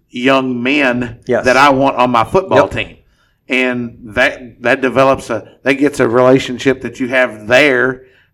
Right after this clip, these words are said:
Speaker 1: going to give you a, a perfect connection. And, and then that's like, "Well, he's, he's starting to put guys into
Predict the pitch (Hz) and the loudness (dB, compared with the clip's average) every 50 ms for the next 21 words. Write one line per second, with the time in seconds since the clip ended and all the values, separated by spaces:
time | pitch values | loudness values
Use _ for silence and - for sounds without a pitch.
0 | - 127 117 139 135 135 135 131 131 127 131 135 135 - _ _ _ _ _ _ | -10 -4 0 0 2 2 0 0 -2 -4 -6 -8 -10 -14 _ _ _ _ _ _
1 | _ _ _ _ - - 120 117 127 135 123 120 131 131 127 131 - 117 120 117 | _ _ _ _ -10 -10 -6 -2 0 0 0 0 0 2 2 2 2 0 0 0
2 | 113 - - - 131 113 - 131 135 127 - 139 131 - - - 127 120 123 127 | -2 -4 -10 -10 -10 -4 0 0 0 0 0 -4 -8 -8 -6 -6 -2 0 0 -2
3 | 120 - - - 127 123 117 113 - _ _ _ _ _ _ _ _ _ _ _ | -2 -4 -6 -8 -6 -6 -8 -10 -14 _ _ _ _ _ _ _ _ _ _ _
4 | _ _ _ _ - 127 120 123 - 107 120 127 123 127 135 135 135 123 - - | _ _ _ _ -8 -6 -6 -6 -6 -6 -6 -4 -4 -4 -4 -4 -6 -8 -6 -2
5 | 123 127 131 - - 123 123 120 113 - - _ _ _ _ - 117 110 107 107 | -2 -2 -2 -4 -6 -6 -4 -4 -4 -4 -8 _ _ _ _ -6 -4 -2 -2 -2
6 | - - _ _ _ _ _ _ _ _ _ _ - - - 151 180 - - - | -4 -6 _ _ _ _ _ _ _ _ _ _ -10 -6 -6 -4 -4 -6 -12 -18
7 | _ - - 131 165 185 - - 147 135 120 127 120 113 139 143 139 131 143 143 | _ -10 -6 -4 -4 -2 0 0 0 0 0 0 0 2 2 2 2 2 2 4
8 | 151 151 151 147 139 139 - - 160 147 156 156 143 - 165 151 143 139 143 - | 4 4 4 2 -2 -6 -8 -4 -4 -2 -2 -2 -2 0 0 0 0 0 -6 -12